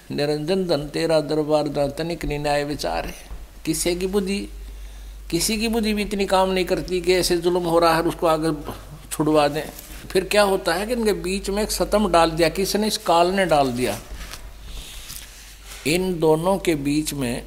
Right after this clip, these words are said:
जब ये युद्ध कर रहे थे, एक स्तंभ, एक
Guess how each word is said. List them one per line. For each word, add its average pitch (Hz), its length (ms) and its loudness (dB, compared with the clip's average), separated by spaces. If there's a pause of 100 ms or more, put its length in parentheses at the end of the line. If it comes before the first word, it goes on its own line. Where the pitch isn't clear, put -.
(200)
जब 143 220 -2
ये 147 100 2
युद्ध 151 320 2
कर 127 160 0
रहे 117 180 -2
थे, 151 400 -4
एक 139 100 -4
स्तंभ, 175 600 -2 (840)
एक 135 120 -4